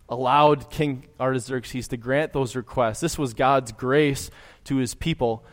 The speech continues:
This very same God was the God that punished them and sent them into exile.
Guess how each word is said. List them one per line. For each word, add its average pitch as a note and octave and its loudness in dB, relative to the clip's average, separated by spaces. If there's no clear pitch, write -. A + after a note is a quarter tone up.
This D#3+ 2
very E3+ 8
same D#3+ 4
God C#3 4
was C#3+ -2
the D3+ -4
God C#3+ 6
that C3+ 2
punished F3+ 0
them C3 0
and B2+ -4
sent D#3+ 0
them C#3+ 0
into B2+ 0
exile. A2+ -2